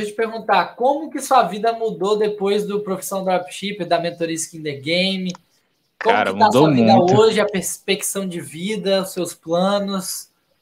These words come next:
Speaker 2: Mudou muito, eu já tô aqui esperando você lançar o primeiro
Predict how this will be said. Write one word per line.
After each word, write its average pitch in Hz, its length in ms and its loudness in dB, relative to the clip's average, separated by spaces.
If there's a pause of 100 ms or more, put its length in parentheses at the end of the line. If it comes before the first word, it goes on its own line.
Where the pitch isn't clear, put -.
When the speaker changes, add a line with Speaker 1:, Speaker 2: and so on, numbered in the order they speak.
(160)
Speaker 2:
Mudou 117 360 6
muito, 117 340 6
eu 120 120 8
já 123 300 2
tô 127 240 4
aqui 120 500 4
esperando 123 840 0
você 127 400 2
lançar 127 440 2
o 123 180 -2
primeiro 123 720 2